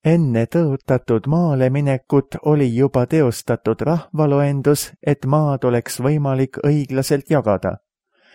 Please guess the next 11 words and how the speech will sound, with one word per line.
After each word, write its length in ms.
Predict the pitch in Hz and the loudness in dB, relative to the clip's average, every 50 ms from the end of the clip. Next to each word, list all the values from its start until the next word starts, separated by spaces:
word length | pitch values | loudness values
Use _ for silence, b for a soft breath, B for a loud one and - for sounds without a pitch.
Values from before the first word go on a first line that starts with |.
| b b b b b _ | b b b b b _
Samuti 580 | - - 165 175 170 156 - - - 127 120 | -2 0 2 2 2 0 -2 -2 -2 0 0
oli 240 | 135 139 135 131 120 117 | 2 2 0 0 0 0
Moosesele 760 | 131 156 160 156 151 - 156 143 - - 127 120 113 113 | 0 0 0 0 0 0 -2 -2 0 0 0 0 0 0
valitud 520 | 117 147 156 147 139 - _ 151 147 - - - | 0 0 0 0 -2 -2 _ -2 -2 -2 -2 -2
uus 340 | 160 165 156 143 147 - 175 | 0 0 0 0 0 0 0
asemik. 640 | 156 143 - 110 98 98 101 98 - _ - - _ _ _ _ b b b b b b b b b b b _ | 0 0 0 0 0 0 -2 -6 -6 _ -18 -20 _ _ _ _ b b b b b b b b b b b _
Kas 360 | - 160 165 - - - - | 2 2 2 2 -2 -2 0
oli 260 | 151 147 147 143 151 | 0 2 2 2 2
veel 300 | 170 190 170 135 120 117 | 2 2 2 2 0 0
midagi 440 | 120 123 120 127 117 110 - 123 117 | -2 0 0 0 0 0 0 -2 0
tegemata? 760 | - 143 123 - 113 107 104 101 101 - _ _ - 98 95 | 0 0 0 0 -2 0 0 -2 -4 -4 _ _ -2 -2 -2